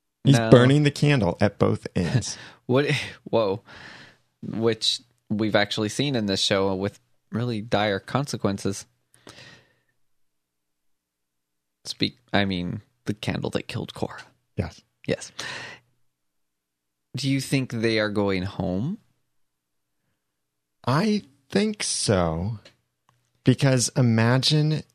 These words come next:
Speaker 1: Peter Pan or Henry,
Speaker 2: Mm-hmm.
Speaker 1: now again with the heart of the true believer,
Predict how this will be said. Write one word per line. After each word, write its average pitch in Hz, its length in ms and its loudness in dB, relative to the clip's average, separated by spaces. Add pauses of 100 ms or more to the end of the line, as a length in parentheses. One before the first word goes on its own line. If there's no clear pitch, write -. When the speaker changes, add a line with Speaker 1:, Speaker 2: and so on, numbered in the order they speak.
(320)
Speaker 1:
Peter 135 300 2
Pan 110 460 4
or 120 140 0
Henry, 104 600 2
Speaker 2:
Mm-hmm. 98 540 0
Speaker 1:
now 127 440 4 (100)
again 117 400 2
with 110 120 -2
the 107 100 0
heart 104 220 2
of 104 100 0
the 120 80 0
true 113 220 0
believer, 107 480 0